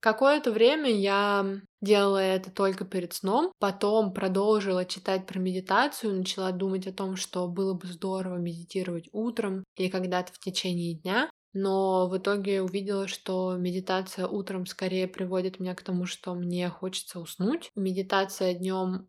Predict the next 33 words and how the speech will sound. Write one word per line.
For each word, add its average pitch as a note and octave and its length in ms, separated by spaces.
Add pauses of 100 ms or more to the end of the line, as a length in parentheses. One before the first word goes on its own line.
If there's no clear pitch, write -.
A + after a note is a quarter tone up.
(140)
иногда F#3 680
не F3 160
случается F#3 800
из-за F3+ 480
водоворота F3+ 720
дел, F#3+ 440 (100)
а F#3 380
медитация F#3+ 680
вечером F#3+ 480
и F3+ 60
особенно F#3+ 420
перед F3+ 280
сном — D4 340 (180)
это G3 180
то, G3+ 200
что - 220
я, F#3 280
скорее F#3+ 440
всего, F3+ 280
действительно F#3 600
могу F3+ 280
сделать, C4 500
потому F#3 300
что F#3 400 (100)
время F#3+ 320
перед F3 200
сном — C#4 400
это - 120
как - 220
раз G#3+ 400 (160)
период, A3 380
когда F3+ 280
я F3+ 440